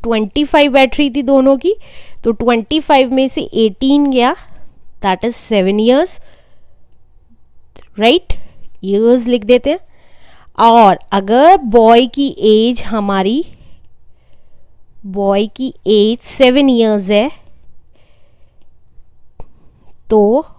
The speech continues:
ब्रदर की एज कितनी होगी हमारे, brother age will be, ट्वेंटी फ़ाइव में से हम सेवन माइनस कर देंगे,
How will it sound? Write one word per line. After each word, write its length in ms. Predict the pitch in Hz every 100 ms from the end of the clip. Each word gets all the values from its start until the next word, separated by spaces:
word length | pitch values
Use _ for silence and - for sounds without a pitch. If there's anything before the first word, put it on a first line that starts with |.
| - 180
ब्रदर 420 | 190 214 208 247
की 220 | 262 269
एज 220 | 269 262 -
कितनी 340 | 262 - 311
होगी 260 | 359 339 349
हमारे, 460 | 330 285 254 196 - - - - - - - - - 185
brother 440 | 185 202 196 220 226
age 340 | 226 208 214
will 180 | 214 202 240
be, 140 | 302 - - - - - - _ _ _ - - - - - - - - - - - - - -
ट्वेंटी 440 | 240 220 - 294
फ़ाइव 480 | 285 285 214 202 190
में 200 | 190 190
से 220 | - 254
हम 260 | 262 240 254
सेवन 480 | - - 294 285 269
माइनस 440 | 208 185 185 180
कर 140 | - 165
देंगे, 340 | - 156 185